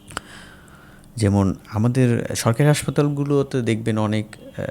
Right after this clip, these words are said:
চতুর্থ শ্রেণীর কর্মচারী আছে, ওরা হয়তো বলে যে,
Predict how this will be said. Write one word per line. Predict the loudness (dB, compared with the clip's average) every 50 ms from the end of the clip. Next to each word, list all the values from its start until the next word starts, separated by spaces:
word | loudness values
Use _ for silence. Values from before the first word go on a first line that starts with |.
| -8 -10 -2
চতুর্থ | -2 -2 -2 -2 -2 -4
শ্রেণীর | -2 -2 0 0 0 0
কর্মচারী | 0 0 -2 0 -2 -2 -4 -6 -4 -4 -2
আছে, | -2 -4 -4 -6 -8 -8 -8 -10 -14 -20 -20 -20 -20 -20 -20 -20 -20 -20 -20 -20 -20 -20 -20 -16 -6 -2
ওরা | 2 4 6 6 6 4 4 2 -2 -10 -14 -14
হয়তো | -8 -4 -4 -2 -2 -2 -2
বলে | 0 0 0 0 0 -2 -2
যে, | -4 -6